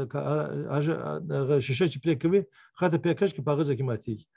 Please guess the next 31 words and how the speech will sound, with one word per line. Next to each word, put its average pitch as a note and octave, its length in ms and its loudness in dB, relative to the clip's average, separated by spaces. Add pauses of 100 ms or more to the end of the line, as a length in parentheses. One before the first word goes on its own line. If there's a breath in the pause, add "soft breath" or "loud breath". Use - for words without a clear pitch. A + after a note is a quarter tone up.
(220 soft breath)
نو C3 60 0
درز D3 240 4
په C#3+ 100 0
دغه F#3+ 180 6
ځای E3+ 180 4
کې - 80 -4
وکړي، E3+ 220 4
دومره D3+ 220 2
بد D3 100 2
نه D3 80 2
معلومېږي. A#2 440 -4 (560 loud breath)
او B2+ 160 2
همچنان F3 540 4
دغه E3+ 200 2
برخه E3 300 0
یې D#3+ 120 2
دغه C#3+ 300 0
جارو B2+ 260 0
شوې F#3+ 320 2
برخه E3 160 -2
ده، E3 120 -2
چې - 140 -10
په - 100 -12
جارو C#3+ 220 2
باندې C3 300 2
زیږه B2 240 0
شوې B2+ 160 0
ده. A2+ 100 -4
دغه E3 280 0
برخه F#3 260 2
یې D3 80 0